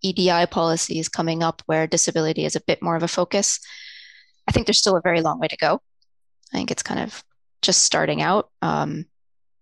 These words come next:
but I think, and hopefully I'm not just seeing things 'cause I'm focusing on it more, but I do feel like there's a lot more discussion in the industry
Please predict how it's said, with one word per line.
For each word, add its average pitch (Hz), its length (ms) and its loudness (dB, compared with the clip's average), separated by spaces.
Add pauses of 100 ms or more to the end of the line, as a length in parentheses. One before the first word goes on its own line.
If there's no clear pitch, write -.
(1000)
but 185 160 4
I 185 80 4
think, - 580 -2 (240)
and 202 120 4
hopefully 220 340 4
I'm 185 100 4
not 185 200 2
just - 180 2
seeing 165 240 0
things 160 240 -4
'cause - 140 -10
I'm 156 80 -6
focusing - 420 -4
on 175 80 2
it 170 60 0
more, 185 180 0
but 175 160 -2
I 165 80 4
do 196 200 2
feel 190 180 2
like 165 160 0
there's 170 160 2
a 175 40 2
lot 170 240 2
more 160 80 -4
discussion - 600 -2 (120)
in 165 120 -4
the 156 100 -6
industry 151 580 -2